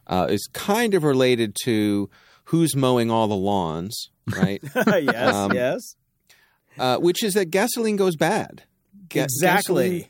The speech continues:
Speaker 2: Yes,
Speaker 1: d-,
Speaker 2: it does. <laughs>
Speaker 1: you, you can't store gasoline forever.
Speaker 2: Nope.
Speaker 1: Um, so actually, to that point, I bought a, um,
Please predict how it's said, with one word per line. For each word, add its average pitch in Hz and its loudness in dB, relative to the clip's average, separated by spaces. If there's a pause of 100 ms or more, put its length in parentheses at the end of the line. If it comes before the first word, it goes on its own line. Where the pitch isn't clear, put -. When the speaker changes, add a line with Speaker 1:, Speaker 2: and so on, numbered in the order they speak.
(200)
Speaker 2:
Yes, 139 0
Speaker 1:
d-, 165 2
Speaker 2:
it - -4
does. 151 -2 (120)
<laughs> - -18
Speaker 1:
you, 131 -6 (340)
you 160 -6
can't 208 0
store 202 0
gasoline 151 0
forever. 123 -2 (380)
Speaker 2:
Nope. 127 -4
Speaker 1:
Um, 113 0 (240)
so 127 2 (240)
actually, 139 0 (160)
to 190 0
that 151 2
point, 165 0
I 139 2
bought 139 2
a, 110 0
um, 95 -2